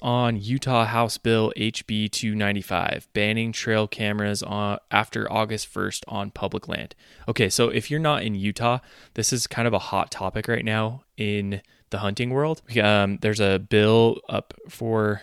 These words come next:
vote. I don't know the details on when it's being voted on. I know they've changed it a few times, so I've heard different iterations have different rules in them. So what I did after I got this question is I, I hadn't looked at it in a couple weeks,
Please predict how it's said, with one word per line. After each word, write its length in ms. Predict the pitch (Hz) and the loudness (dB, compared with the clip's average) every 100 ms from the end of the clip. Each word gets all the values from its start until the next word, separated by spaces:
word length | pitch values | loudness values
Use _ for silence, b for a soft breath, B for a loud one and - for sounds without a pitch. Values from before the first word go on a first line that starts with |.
| - | -10
vote. 320 | 110 107 104 107 | -2 2 4 4
I 80 | |
don't 160 | 113 107 | 2 0
know 240 | 104 98 | 0 0
the 160 | 95 101 | -2 -4
details 520 | 101 95 104 98 98 | -2 -2 0 2 2
on 360 | 92 98 90 92 | 0 -2 -2 0
when 200 | 101 101 | 0 0
it's 140 | 98 | -2
being 260 | - 98 95 | -2 -2 2
voted 280 | 113 110 107 | 2 4 4
on. 200 | 107 98 | 4 4
I 100 | 101 | 2
know 140 | 107 | 2
they've 180 | 101 95 | 2 0
changed 420 | - 101 107 110 | -2 0 -2 -2
it 80 | 110 | -4
a 40 | |
few 200 | - 107 | -2 -4
times, 400 | - 101 101 113 | -2 -2 0 0
so 120 | - | 0
I've 120 | 95 - | -2 -2
heard 280 | 117 117 | 0 0
different 320 | 110 104 104 - | 0 -2 -2 -2
iterations 580 | 107 98 98 - 107 | -2 0 0 -2 -4
have 160 | 104 95 | -4 -4
different 300 | 98 95 - | -6 -6 -8
rules 300 | 87 95 110 | -4 -2 -2
in 80 | 123 | -2
them. 240 | 131 147 - B B B | -2 -4 -8 B B B
So 160 | - 120 | 0 4
what 140 | 127 | 6
I 100 | 139 | 6
did 220 | 120 117 | 6 6
after 280 | 107 107 110 | 6 4 0
I 80 | 101 | 2
got 140 | 101 | 2
this 140 | 92 - | 0 -4
question 320 | 104 - 98 | -4 -4 -6
is 120 | 92 | -6
I, 260 | - 90 101 | -4 -2 0
I 120 | 110 | 2
hadn't 220 | 127 101 98 | 4 4 2
looked 200 | 101 101 | 0 4
at 120 | 104 | 4
it 100 | - | 2
in 80 | 92 | -4
a 60 | |
couple 300 | - - 87 | -8 -8 -8
weeks, 380 | 95 98 - | -6 -6 -8